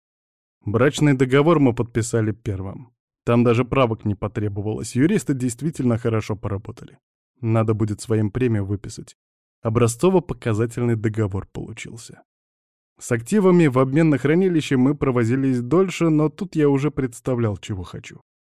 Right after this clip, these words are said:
Половину я взял акциями крупных мировых производителей, с которых будет идти регулярный доход в виде дивидендов.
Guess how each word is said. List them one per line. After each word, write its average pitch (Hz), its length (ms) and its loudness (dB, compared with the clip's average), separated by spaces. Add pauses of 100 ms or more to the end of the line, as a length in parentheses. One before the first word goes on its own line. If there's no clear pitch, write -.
(760)
Половину 135 380 6
я 123 180 4
взял 117 260 2
акциями 120 460 0
крупных 110 420 -4
мировых 107 400 0
производителей, 131 880 0
с - 120 -6
которых 131 600 2
будет 120 380 -2
идти 120 240 0
регулярный 113 600 2
доход 110 360 -4
в 110 60 -8
виде 104 180 -4
дивидендов. 101 720 -4